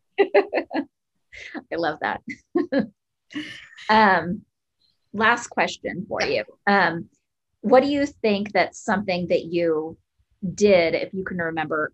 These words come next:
early in your career that actually got in the way of your success?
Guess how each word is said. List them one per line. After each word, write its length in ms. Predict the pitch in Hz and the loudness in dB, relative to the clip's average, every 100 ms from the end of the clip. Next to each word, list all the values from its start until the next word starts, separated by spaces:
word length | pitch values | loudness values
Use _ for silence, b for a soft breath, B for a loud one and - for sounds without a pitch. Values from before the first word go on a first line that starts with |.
| - | 2
early 400 | 226 233 214 190 | 4 6 4 0
in 280 | - 175 170 | 2 -2 -2
your 320 | 151 147 151 - | -2 -2 -4 -10
career 600 | - 170 143 107 87 180 _ _ _ _ _ - | -8 -4 -2 -4 -6 -8 _ _ _ _ _ 0
that 100 | 196 | 2
actually 340 | 185 - 214 | 2 0 -4
got 200 | 196 165 | 0 0
in 80 | 175 | 0
the 100 | 165 | -2
way 280 | 160 156 151 | -2 -2 -4
of 80 | 147 | -6
your 120 | - | -14
success? 680 | - - - - - - - | -16 -18 -12 -12 -12 -16 -20